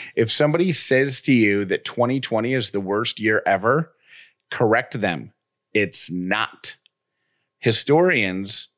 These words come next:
say the truly worst year ever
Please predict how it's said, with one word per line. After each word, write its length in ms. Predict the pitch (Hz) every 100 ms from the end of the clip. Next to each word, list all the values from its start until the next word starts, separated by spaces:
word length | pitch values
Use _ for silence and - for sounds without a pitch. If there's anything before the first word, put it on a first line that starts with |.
| _ _
say 680 | - - 120 107 95 90 - -
the 180 | 107 101
truly 800 | - - 143 170 185 151 113 98
worst 480 | 95 107 120 - 117
year 220 | 120 120
ever 460 | 98 98 120 147